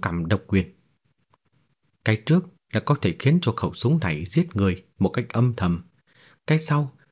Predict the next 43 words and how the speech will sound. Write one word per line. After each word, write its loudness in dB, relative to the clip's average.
lại 2
có 4
thể 2
giảm -2
độ 0
giật -4
năm 2
mươi 4
phần -2
trăm. 0
Sau 2
cuộc 0
đại -2
chiến 2
trên 0
võ -2
đài -2
lần -2
trước, 0
Lâm 0
Bắc -2
Thần -2
cũng 2
đã 0
đặt -4
hàng. -4
Bây 4
giờ 2
cuối 4
cùng 2
đã -2
kịp -2
dùng. -4
Trên 6
bầu 4
trời 2
xuất 0
hiện 2
một -2
vòng 0
xoáy 0
không -2
gian. -4